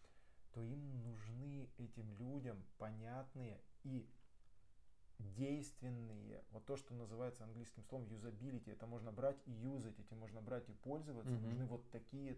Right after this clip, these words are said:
Speaker 1: термины, нужны, нужны вот такие понятия. И в данном случае придумайте отыгрыш. Как его можно придумать? Его можно только, ну, дурачьтесь.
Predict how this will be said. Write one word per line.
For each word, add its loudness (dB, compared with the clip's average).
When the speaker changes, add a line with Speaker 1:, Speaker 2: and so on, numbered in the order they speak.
Speaker 1:
термины, 0
нужны, -2
нужны 0
вот 0
такие 0
понятия. -2
И 0
в 0
данном 6
случае 0
придумайте 4
отыгрыш. 2
Как 0
его -2
можно 0
придумать? 2
Его 4
можно 2
только, 0
ну, 2
дурачьтесь. 6